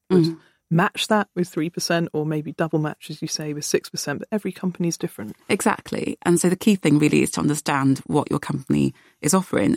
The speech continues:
Speaker 2: and maybe that might be something you might want to bring up as early as a, as a job interview,
Speaker 1: Well,
Speaker 2: you
Speaker 1: yes,
Speaker 2: know.
Speaker 1: Isabel, you were nodding furiously.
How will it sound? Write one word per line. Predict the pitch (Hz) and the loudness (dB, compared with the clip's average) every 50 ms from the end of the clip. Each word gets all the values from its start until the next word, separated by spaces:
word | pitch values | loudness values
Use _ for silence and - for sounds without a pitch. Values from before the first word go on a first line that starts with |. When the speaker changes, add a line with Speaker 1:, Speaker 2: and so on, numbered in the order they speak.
| - | 2
Speaker 2:
and | - 151 151 | 2 4 6
maybe | 156 151 147 147 | 6 6 4 2
that | 143 - - | 0 0 0
might | 151 143 - | 0 -2 -2
be | - 143 | -2 -2
something | 139 143 139 135 - 143 | 0 2 0 2 4 6
you | 143 143 | 6 6
might | 147 143 110 - | 6 6 2 2
want | - 147 | -2 -2
to | 147 156 156 - | -2 -2 -4 -2
bring | - 165 151 151 | 0 2 2 2
up | 156 156 | 2 2
as | 156 | 2
early | 165 160 151 151 151 | 2 2 2 2 2
as | 151 139 | 2 4
a, | 165 - - | 2 2 2
as | - 156 147 | 0 0 0
a | 156 | 0
job | 143 - 196 208 | 2 2 2 4
interview, | 254 180 151 - 143 - - - 127 190 - - - | 4 4 4 2 0 0 2 2 2 2 2 0 2
Speaker 1:
Well, | 226 226 208 180 | 4 6 6 6
Speaker 2:
you | 208 | 6
Speaker 1:
yes, | 254 254 - 143 196 202 202 | 6 4 4 2 0 0 2
Speaker 2:
know. | - 196 185 180 | 4 4 4 6
Speaker 1:
Isabel, | 233 240 240 240 190 165 156 170 180 | 6 4 4 4 2 4 6 6 6
you | 202 214 220 196 180 | 6 4 4 2 2
were | - 190 175 180 | 2 2 4 6
nodding | 190 190 214 262 254 220 208 196 | 8 8 8 8 8 6 6 4
furiously. | - - 294 302 285 240 180 156 151 - - 143 135 135 143 151 | 4 6 6 6 8 6 6 6 4 2 2 0 0 0 -2 -4